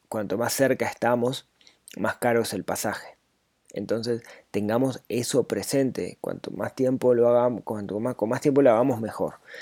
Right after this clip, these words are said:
Eh, podemos ir por una agencia o cosas como despegar punto com, etcétera, o comprarlo directamente desde la página web.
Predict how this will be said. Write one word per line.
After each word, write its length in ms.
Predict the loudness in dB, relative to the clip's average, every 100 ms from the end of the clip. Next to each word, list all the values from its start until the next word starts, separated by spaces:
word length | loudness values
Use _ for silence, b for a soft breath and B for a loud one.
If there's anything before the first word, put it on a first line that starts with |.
| B B
Eh, 300 | 4 4 4
podemos 360 | 6 8 8 8
ir 120 | 6
por 120 | 6
una 120 | 4
agencia 840 | 6 10 10 8 8 10 10 10
o 160 | 8 6
cosas 260 | 0 -6 -6
como 280 | -6 -6
despegar 400 | -8 -4 -4 -2
punto 260 | -6 -6 -4
com, 320 | 4 4 4
etcétera, 400 | 0 0 2 4
o 60 | 4
comprarlo 340 | 2 2 4
directamente 540 | 2 0 -2 -4 0 0
desde 160 | 0
la 100 | -4
página 320 | -4 -4 4
web. 220 | 8 8